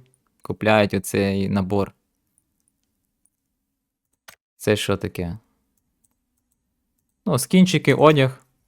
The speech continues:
Хто що любить, думаю, розберетеся. Я чисто, е, для прикладу вам покажу, два штука. Маска, без маски, отака подружка.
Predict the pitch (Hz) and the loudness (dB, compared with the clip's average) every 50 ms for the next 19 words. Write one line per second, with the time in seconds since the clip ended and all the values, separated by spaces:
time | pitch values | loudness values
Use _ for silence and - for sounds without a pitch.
0 | _ _ _ - 127 127 127 - 120 120 131 143 143 135 127 123 107 104 117 120 | _ _ _ -2 -2 -2 0 0 -2 0 0 0 2 0 0 0 0 0 2 2
1 | 117 113 110 110 104 101 101 107 110 117 117 - - - - 127 127 - _ _ | 2 2 2 2 0 0 2 2 2 2 0 -2 -6 -6 -6 -6 -6 -8 _ _
2 | _ _ _ _ _ _ _ - 107 107 104 104 - 110 101 - - - 104 101 | _ _ _ _ _ _ _ -4 -2 -2 -2 0 0 -2 -2 -2 -2 -2 0 0
3 | 101 101 98 98 98 98 98 98 95 95 95 95 95 104 98 98 98 - 110 104 | 0 0 0 0 -2 -2 -2 -2 -4 -4 -4 -4 -4 -4 -4 -4 -4 -4 -6 -6
4 | - 104 98 101 98 101 98 - 104 92 - 113 123 117 113 110 98 95 104 101 | -4 -6 -6 -4 -4 -4 -4 -6 -6 -2 0 2 2 2 0 -2 -2 -2 -2 -2
5 | 101 - - 110 104 - - 98 104 - _ _ _ - - _ _ _ _ _ | -2 -4 -6 -8 -6 -6 -6 -8 -10 -12 _ _ _ -20 -20 _ _ _ _ _
6 | _ _ _ _ _ _ _ _ _ - 107 113 113 113 - - 110 98 98 95 | _ _ _ _ _ _ _ _ _ -6 -2 -2 -2 -2 -2 -4 -6 -4 -4 -4
7 | 92 95 104 104 104 107 107 - - - 98 98 104 - 107 98 - - - - | -4 -4 -4 -2 -2 -4 -4 -6 -8 -10 -10 -10 -10 -12 -12 -12 -10 -10 -10 -10
8 | 104 - - 98 92 - - 95 - - - | -8 -8 -8 -8 -8 -8 -10 -12 -14 -16 -20